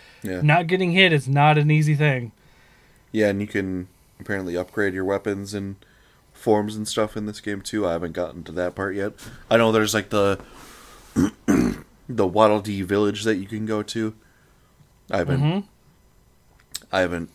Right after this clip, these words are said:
Speaker 1: gone to that. I've just been going straight to one level after
Speaker 2: Sure.
Speaker 1: the other.
Speaker 2: The, the upgrades are kind of what excited me about this game when I saw the announcement, because,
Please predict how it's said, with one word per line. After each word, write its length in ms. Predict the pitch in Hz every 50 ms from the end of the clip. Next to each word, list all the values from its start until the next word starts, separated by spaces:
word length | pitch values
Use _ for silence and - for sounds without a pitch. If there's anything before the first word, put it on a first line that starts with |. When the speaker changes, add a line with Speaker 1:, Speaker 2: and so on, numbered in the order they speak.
| _ _ _ _ - 120 113
Speaker 1:
gone 260 | 107 110 95 92 90 87
to 100 | - 104
that. 120 | 92 90
I've 160 | 90 90 87 90
just 160 | 92 87 -
been 120 | 104 85 85
going 240 | 82 82 82 82
straight 320 | 82 - - 98 87 82 -
to 300 | - 87 85 82 82 82 - _ _ _ _ _ _ _ _ _ _ _ _ _ _ _ _ _
one 280 | - 90 90 90 90 87
level 260 | 87 82 85 90 90
after 140 | 87 87 147
Speaker 2:
Sure. 140 | 139 135 90
Speaker 1:
the 140 | 90 87
other. 260 | 90 90 92 90 92 - _ _ _ _ _ _ _ _ _ _ _ _ _ _ _ _ _ _ _ _ _ _ _ _ _ _ _ -
Speaker 2:
The, 320 | 165 165 196 202 208 - 170
the 140 | 165 202 214
upgrades 500 | 202 226 233 - 262 233 202 175 156 151
are 180 | 156 147 147 165
kind 220 | - - 180 175
of 80 | 175 160
what 140 | 156 143
excited 480 | 139 120 - - 151 139 143 147 143 135
me 120 | 135 131 131
about 220 | 123 131 120 117
this 160 | 123 120 -
game 240 | - 139 135 131 123 120
when 100 | 120 120
I 80 | 117
saw 300 | 107 - - 131 123 123
the 140 | 117 120 113
announcement, 580 | 110 117 117 120 127 123 - - - 117 117 123
because, 380 | 135 123 - 135 131 117 -